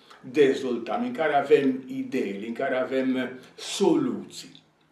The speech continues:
Dar, și asta e o, o faptă mai puțin cunoscută, Kairos este și o zeitate.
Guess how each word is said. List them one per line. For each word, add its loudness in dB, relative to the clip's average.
Dar, 2
și 0
asta 4
e 0
o, -2
o -2
faptă -4
mai -2
puțin -8
cunoscută, -12
Kairos 4
este 4
și -8
o -2
zeitate. -8